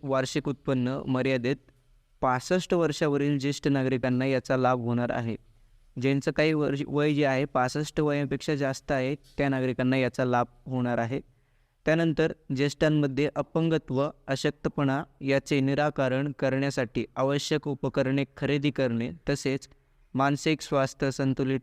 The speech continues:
ठेवण्यासाठी व मनस्वास्थ्य केंद्रे व योगोपचार केंद्रांद्वारे प्रबोधन व प्रशिक्षण देण्यात येणार आहे. तसेच आरोग्य विभागामार्फत ज्येष्ठ नागरिकांचे सर्वेक्षण व स्क्रीनिंग करण्यात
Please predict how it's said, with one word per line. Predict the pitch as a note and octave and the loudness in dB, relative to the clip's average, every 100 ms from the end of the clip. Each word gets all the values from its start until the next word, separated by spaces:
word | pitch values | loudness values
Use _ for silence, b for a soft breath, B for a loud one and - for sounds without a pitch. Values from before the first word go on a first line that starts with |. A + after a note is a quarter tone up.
| - | -2
ठेवण्यासाठी | B2+ B2+ - B2 C3 D3 - _ _ _ _ | -2 -2 -2 -2 -2 -2 -4 _ _ _ _
व | C3+ D3 B2+ - _ _ _ | -2 0 0 -4 _ _ _
मनस्वास्थ्य | B2+ C#3 D#3 - D3+ D3 - E3+ E3 | 0 2 2 2 0 0 -2 -2 0
केंद्रे | D3+ C3+ C3 C#3 A#2 | 0 0 2 0 -2
व | C#3+ D3+ - - _ _ _ _ - | -2 -4 -4 -16 _ _ _ _ -4
योगोपचार | C#3 C#3+ C#3+ D#3 - D#3 D3 - _ | 0 0 0 -2 0 2 2 -2 _
केंद्रांद्वारे | C#3+ C3 C3+ C#3 B2+ B2+ | 0 2 2 2 2 0
प्रबोधन | C3+ C3+ C3 C3 C3+ C3+ - | 0 0 -2 -2 -2 -2 -4
व | B2 D3+ | -2 -2
प्रशिक्षण | D3 - C3+ - B2+ - C#3 C3+ | -4 -6 -6 -4 -4 0 2 2
देण्यात | B2+ B2+ B2+ - | 2 2 -2 -2
येणार | C3+ C3 B2+ | -2 0 -2
आहे. | - B2 A2 - - - - - - _ - - - _ _ | -4 -4 -4 -8 -20 -20 -20 -20 -20 _ -20 -20 -20 _ _
तसेच | E3 F3 E3+ - - _ _ _ _ | 0 2 0 -2 -12 _ _ _ _
आरोग्य | - C3 D3+ D#3+ E3+ | -2 0 0 0 0
विभागामार्फत | D#3+ D3+ D3 D3+ C#3+ C3+ - C#3 C3+ | 2 2 2 0 0 -2 -2 -4 -2
ज्येष्ठ | C#3 D3 - | -2 -2 0
नागरिकांचे | C#3+ C3+ C#3 C3+ C3 C#3 | 0 0 0 0 -2 -2
सर्वेक्षण | C3+ C#3 C#3+ D3+ - D3 A#2+ | -2 -2 0 -2 -2 -2 -2
व | B2 C3+ | -2 -4
स्क्रीनिंग | - - D3 D3 D#3 | -4 -4 0 2 2
करण्यात | D3 C#3 C3 C3+ | 2 0 0 -2